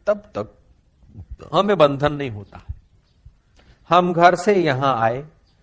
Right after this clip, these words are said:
कई गाड़ियां, मोटरें, मकान, व्यक्ति मिले, लेकिन उनकी स्मृति नहीं है।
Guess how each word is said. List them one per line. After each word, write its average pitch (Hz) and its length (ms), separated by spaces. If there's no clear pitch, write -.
कई 202 220
गाड़ियां, 135 720
मोटरें, 135 640
मकान, 143 680
व्यक्ति 135 640
मिले, 107 400
लेकिन 185 380
उनकी 202 320
स्मृति 120 500
नहीं 95 200
है। 92 200